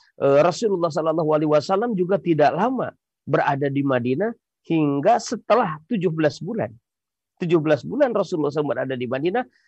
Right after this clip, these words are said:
terjadilah pemindahan kiblat dari, eh, pem-, pemindahan kiblat asalnya kaum muslimin ketika di Mekah menghadapnya itu ke Baitul Maqdis,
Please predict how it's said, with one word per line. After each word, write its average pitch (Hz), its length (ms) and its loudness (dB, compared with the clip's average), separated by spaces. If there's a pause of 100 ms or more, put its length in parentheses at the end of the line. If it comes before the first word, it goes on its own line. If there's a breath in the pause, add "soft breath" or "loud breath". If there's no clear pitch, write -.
(120)
terjadilah 147 640 0
pemindahan 131 720 -4
kiblat 120 400 -4 (400)
dari, 123 1120 4 (720)
eh, 135 320 6
pem-, 175 320 4
pemindahan 147 560 4
kiblat 156 480 2 (480)
asalnya 190 480 0
kaum 170 240 0
muslimin 196 560 -2 (680)
ketika 160 400 2
di 147 140 2
Mekah 220 420 0
menghadapnya 165 960 0
itu 170 480 0
ke 170 220 -2
Baitul 151 500 2
Maqdis, 156 600 -6